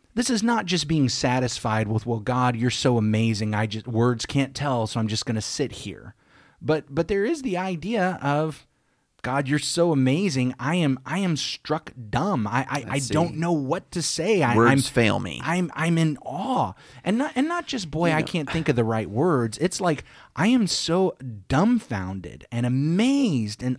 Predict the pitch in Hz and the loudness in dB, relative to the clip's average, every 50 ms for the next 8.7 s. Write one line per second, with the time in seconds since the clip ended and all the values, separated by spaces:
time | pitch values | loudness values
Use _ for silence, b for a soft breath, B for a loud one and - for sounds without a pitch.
0 | - - 156 202 247 262 - - - 131 127 - 156 143 196 277 302 - - 403 | -6 -8 -8 -4 -4 -4 -4 -2 -2 -4 -4 -4 -6 -6 -4 -4 -4 -4 -4 -2
1 | 403 339 247 185 165 202 202 - 185 165 135 120 139 170 - - 185 160 - - | 0 2 2 2 2 -2 -4 -2 -4 -6 -2 0 0 2 2 0 -2 -2 -2 -2
2 | 165 165 160 139 - - 123 107 104 107 156 190 165 - - - - - 101 95 | 0 0 0 -2 -2 -2 -2 -2 0 0 0 0 0 -4 -8 -8 -6 -6 -4 -4
3 | - 104 92 92 87 95 98 - 277 - - 202 247 254 - 254 254 247 226 220 | -4 -6 -6 -6 -8 -6 -4 -4 -2 -2 -2 -2 -4 -2 -4 -4 -4 -2 0 2
4 | 202 202 196 220 240 233 180 - 147 143 143 143 - - 143 139 143 143 143 139 | 2 2 2 2 0 -2 0 0 0 0 0 0 0 0 0 0 0 0 0 0
5 | 139 135 135 143 156 175 - 147 120 - - - - 123 120 113 - - - - | 2 4 4 4 4 2 0 0 -2 -2 -2 0 2 2 2 0 -2 -4 -4 -4
6 | 165 185 - - 95 - 156 - - - - 90 113 127 - - B B B B | -4 -4 -2 -4 -4 -4 -4 -6 -6 -4 -2 0 0 0 0 -4 B B B B
7 | B - 120 127 - 127 147 175 165 - - - 127 123 120 123 - - 147 156 | B -2 -2 0 2 2 2 2 0 -2 -2 -2 -2 -2 -2 -4 -4 -2 -2 -2
8 | 160 143 - - 117 - - - 62 - - - - | -2 -2 -4 -6 -6 -6 -4 -4 -4 -4 -6 -8 -10